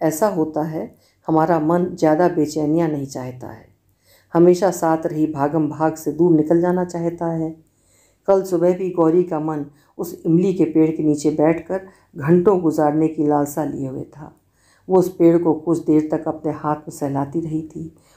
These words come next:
उस पेड़ को छूते हुए गौरी की आंखें नम होने लगी थीं। पेड़ के तने से उसके बीते हुए दिन बाहर आ रहे थे।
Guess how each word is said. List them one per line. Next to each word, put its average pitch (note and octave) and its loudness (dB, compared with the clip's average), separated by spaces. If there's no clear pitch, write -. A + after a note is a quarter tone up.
उस - -2
पेड़ F3 8
को F3+ 0
छूते E3 0
हुए D#3 2
गौरी E3 2
की E3 -2
आंखें D#3 -4
नम D3+ -4
होने D#3+ -4
लगी D#3+ -4
थीं। E3+ -10
पेड़ G3+ 6
के F3 -2
तने E3+ 4
से F3 -4
उसके D#3 -4
बीते D#3+ 0
हुए D3 2
दिन D#3 0
बाहर D3 -2
आ - -8
रहे B2+ -14
थे। - -20